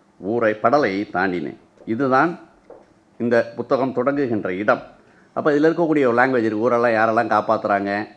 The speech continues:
எசிந்தா சாமதியப்பட்ட மூன்றாம் நாளில் அப்படின்னு தொடங்கும் பொழுது நாய் மூஞ்சி சப்பாத்தின்னு ஒண்ணு இருக்கு. சப்பாத்துன்னு சொல்றாரு, அந்த ஷூவை வந்து அவர் அப்படி வர்ணிக்கிறார். ஆக, இப்படித்தான் இந்த புத்தகம் தொடங்குது. இதுல இந்த முதல்,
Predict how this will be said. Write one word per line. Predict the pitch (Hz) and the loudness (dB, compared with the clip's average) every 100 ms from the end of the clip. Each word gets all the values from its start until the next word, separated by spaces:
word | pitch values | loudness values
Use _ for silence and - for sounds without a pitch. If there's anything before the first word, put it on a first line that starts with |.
| _ _ | _ _
எசிந்தா | 110 113 151 143 135 | -2 0 2 6 6
சாமதியப்பட்ட | 131 123 131 123 113 113 131 | 6 2 0 -2 -4 0 0
மூன்றாம் | 113 120 127 117 | 0 4 4 4
நாளில் | 107 110 98 - | 4 2 0 -4
அப்படின்னு | 98 113 120 | -6 -4 -4
தொடங்கும் | 104 110 107 | -2 -2 -2
பொழுது | 101 98 98 98 98 - - - _ _ - | -2 -2 -2 -2 -4 -8 -16 -20 _ _ -2
நாய் | 113 156 160 | 4 6 6
மூஞ்சி | 151 131 123 | 4 0 0
சப்பாத்தின்னு | 110 123 120 120 107 | 2 2 2 -2 -2
ஒண்ணு | 98 | -4
இருக்கு. | 98 - - - | -8 -14 -20 -2
சப்பாத்துன்னு | 131 143 135 135 120 | 2 6 4 4 0
சொல்றாரு, | 110 | 0
அந்த | 107 101 104 - - | 0 -2 -4 -6 0
ஷூவை | 160 131 | 4 4
வந்து | 120 | 2
அவர் | 131 107 | 0 0
அப்படி | 104 101 | 0 0
வர்ணிக்கிறார். | 104 120 104 90 - - | 0 -2 -4 -4 -6 -8
ஆக, | 139 147 170 | -4 0 -2
இப்படித்தான் | 120 151 151 147 | -2 -4 -2 -2
இந்த | 113 101 - | -4 -10 -12
புத்தகம் | 120 135 113 | -4 -2 0
தொடங்குது. | 127 135 117 85 - _ _ _ _ - _ _ _ _ - | 0 0 -2 -6 -14 _ _ _ _ -20 _ _ _ _ 0
இதுல | 160 160 | 4 6
இந்த | 156 | 6
முதல், | 151 160 180 | 6 8 8